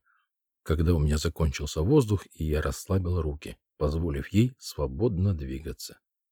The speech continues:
У губной помады был вкус персика. «Завтра в тот же час, в том же месте», напомнил я. Хлопнула дверь. Я смотрел, как Инга входит в роль актрисы, приближающейся к своему продюсеру.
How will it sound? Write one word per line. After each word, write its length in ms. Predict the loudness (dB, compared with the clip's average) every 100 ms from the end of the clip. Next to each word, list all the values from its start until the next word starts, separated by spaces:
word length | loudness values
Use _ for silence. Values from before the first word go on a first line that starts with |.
| _ _ _ -2
У 100 | 2
губной 380 | 4 6 4
помады 500 | 4 2 2 2 0 0
был 220 | 0 -2
вкус 320 | -6 -10 -10
персика. 560 | -8 -10 -8 -12 -16 -20 _ _ _ _ _ _ _ _ _ _ _ _ _
«Завтра 720 | -6 6 8 8 6 2 0
в 80 | 0
тот 220 | 2 2
же 140 | 2 -4
час, 380 | 2 4 4
в 100 | -2
том 240 | 0 0 2
же 140 | 0
месте», 800 | 0 0 0 -2 -4 -6 -4 -6 _ -10
напомнил 500 | -10 -4 -2 0 -2
я. 240 | -4 -6 _ _ _ _ _ _
Хлопнула 500 | -4 -4 0 0 0
дверь. 360 | -2 -6 -8 -10
Я 240 | -4 -2
смотрел, 480 | -2 -4 -4 -2 -2
как 240 | -4 -4 -2
Инга 260 | 0 -2
входит 400 | -8 -8 -10 -10
в 60 | -6
роль 220 | -4 -4
актрисы, 560 | -6 -10 -10 -10 -12 -16 _ _ _ _ _
приближающейся 1040 | -6 -4 -4 -6 2 4 4 -2 -10 -10 -12
к 60 |
своему 360 | -8 -6 -4 -6
продюсеру. 880 | -4 -6 -6 -10 -10 -10 -10 -10